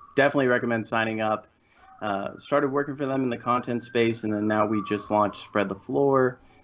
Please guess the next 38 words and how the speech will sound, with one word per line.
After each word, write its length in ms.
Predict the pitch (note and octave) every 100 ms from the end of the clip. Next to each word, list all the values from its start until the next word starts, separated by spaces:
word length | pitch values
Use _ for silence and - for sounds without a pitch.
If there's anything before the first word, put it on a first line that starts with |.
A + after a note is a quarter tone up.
| -
Uh, 180 | G#2 G2
so 160 | - A2
we're 140 | A2
doing, 480 | G2+ A2 G#2 G2+ B2+
you 60 | G#2+
know, 100 | G2
basically 420 | B2+ C#3 - C3
a 60 | A2+
free 160 | C#3
model, 300 | B2 A#2 A#2
giving 240 | A2 A2 G#2+
out 160 | G#2
all 100 | A#2
our 140 | A2+ G#2+
picks 340 | A#2 G#2+ -
that 160 | G2 G2+
are 100 | G2
data-driven, 800 | G#2 G#2 G2+ A#2+ B2+ A#2+ A#2 - _ _ _
uh, 360 | G#2 G2+ G2 G2+ - _ _ _ -
going 260 | G#2+ G#2+ G2
through 160 | G#2+ G#2+
all 200 | B2 D3
of 60 |
that 240 | C3 A#2+ -
through 140 | -
the 40 | A2
W 280 | A2 A2
N 80 | G#2+
B 100 | A2
A 100 | G#2+
season, 540 | G#2 A#2+ A2 A2+ G#2+ G#2
and 180 | G#2
then 380 | G2+ G2+ G2+ G2 -
it'll 120 | G#2+
go 200 | G#2+ G#2+
behind 200 | G#2 G2+
a 40 |
paywall 720 | G2 D3+ D3 B2 B2 A#2 A#2